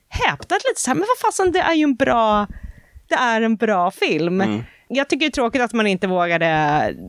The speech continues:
Speaker 1: slå sig fri lite mer, för att, eh, det verkar vara, ja, men nu är Maverick är liksom fortfarande en Maverick-pilot, fast lärare då. Och så är det någon, så är det Goose son som, eh,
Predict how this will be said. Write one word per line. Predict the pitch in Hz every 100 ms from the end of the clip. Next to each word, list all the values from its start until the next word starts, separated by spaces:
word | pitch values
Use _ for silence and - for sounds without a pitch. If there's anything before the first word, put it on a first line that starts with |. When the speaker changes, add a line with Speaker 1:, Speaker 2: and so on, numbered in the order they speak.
| 73
Speaker 1:
slå | - - - - 208 180
sig | 185
fri | - 220 202
lite | 180 156
mer, | 208 196 151 147
för | 196 165
att, | - 170 - _
eh, | 160 151 156 - _ - _ _ -
det | 185
verkar | 175 190
vara, | 165 160 156 65 - 165 -
ja, | 214
men | 208 196
nu | 208 180
är | 170
Maverick | 196 185 151 - -
är | - - 151 -
liksom | 170 147 147
fortfarande | 180 - 160 151
en | 147 170 190
Maverick-pilot, | 185 156 156 151 - - - 123 - 180 170 160
fast | - 156 - -
lärare | 185 175 160 160 185 160
då. | 147
Och | 113 131
så | -
är | 170
det | 156
någon, | 143 139 151 - - - -
så |
är | 196
det |
Goose | 185 240 208 190 - - -
son | - - 330 262 98 135 170 165
som, | - 135
eh, | 147